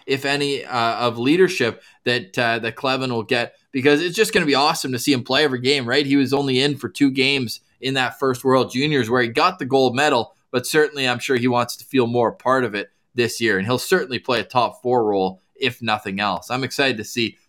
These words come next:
Tyler Kleven and Tyler Boucher turning heads at camp as well. So we're really hoping to see Tyler Boucher get his way onto that team. Of course, Ridley Gregg, we mentioned, will be there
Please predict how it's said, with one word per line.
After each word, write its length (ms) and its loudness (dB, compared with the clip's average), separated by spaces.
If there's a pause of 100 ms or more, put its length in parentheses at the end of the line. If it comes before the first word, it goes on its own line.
Tyler 260 2
Kleven 400 0
and 160 -2 (460)
Tyler 240 4
Boucher 540 4 (260)
turning 300 0
heads 500 -2 (120)
at 260 -4
camp 380 -4 (140)
as 220 -2
well. 340 2
So 140 -6
we're 120 2
really 260 6
hoping 360 0
to 80 -6
see 380 -6 (300)
Tyler 300 2
Boucher 500 0 (280)
get 160 -2
his 240 -2
way 200 0
onto 280 0
that 220 0
team. 240 -4
Of 100 -10
course, 280 -4
Ridley 240 -2
Gregg, 280 0
we 80 -8
mentioned, 320 -6
will 120 -2
be 160 -4
there 320 0